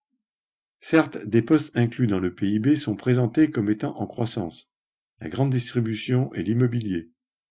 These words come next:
Cette croissance est très relative, puisqu'elle est due surtout à l'inflation, qui reste soutenue, et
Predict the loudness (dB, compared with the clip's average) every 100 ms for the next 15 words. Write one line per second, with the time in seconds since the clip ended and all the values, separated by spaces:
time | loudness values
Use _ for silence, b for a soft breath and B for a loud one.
0 | _ -8 -4 -2 0 -2 0 -2 -2 -6
1 | -6 -2 0 2 0 -2 -2 0 -2 -6
2 | _ _ -10 -6 4 6 6 2 -2 -4
3 | -6 -2 -2 0 0 0 -2 -4 -4 -8
4 | -4 0 2 2 -2 -10 -10 -4 -2 -2
5 | -4 -10 _ -2 0